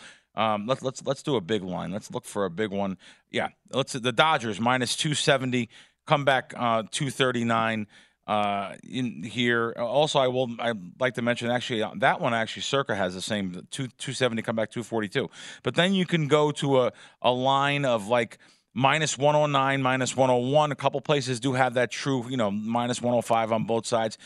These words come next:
But once you go up to, like, minus a dollar sixty-five, um, you know, th-, th-, then you'll see it, it's, it's, it's really a slaughterhouse. I mean,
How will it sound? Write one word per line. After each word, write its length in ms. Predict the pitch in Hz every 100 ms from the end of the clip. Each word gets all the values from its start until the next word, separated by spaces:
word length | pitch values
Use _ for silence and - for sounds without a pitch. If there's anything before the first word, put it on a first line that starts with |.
| - - _
But 120 | 120
once 280 | 147 196 -
you 80 | 233
go 220 | 190 202
up 280 | 214 190 - _ _
to, 80 | 156
like, 220 | 151 143
minus 500 | 123 139 151 160 147
a 80 | 151
dollar 540 | 117 139 147 147 135 123 -
sixty-five, 1000 | - - 147 - 131 - 135 135 113 107 - - _ -
um, 580 | 104 104 104 98 95 - _ _ _ _ _ _ _
you 120 | 127
know, 160 | 113 110
th-, 240 | 120 -
th-, 180 | 123 123
then 180 | 120 127
you'll 140 | 131 120
see 480 | - 131 123 113 -
it, 420 | 65 - - 73
it's, 480 | - 104 82 107 -
it's, 360 | 98 101 - - _ _ _
it's 240 | 120 - 95
really 360 | 113 104 95
a 40 | 85 - -
slaughterhouse. 840 | - - 107 98 87 85 90 - - - _ -
I 80 | 110
mean, 180 | 107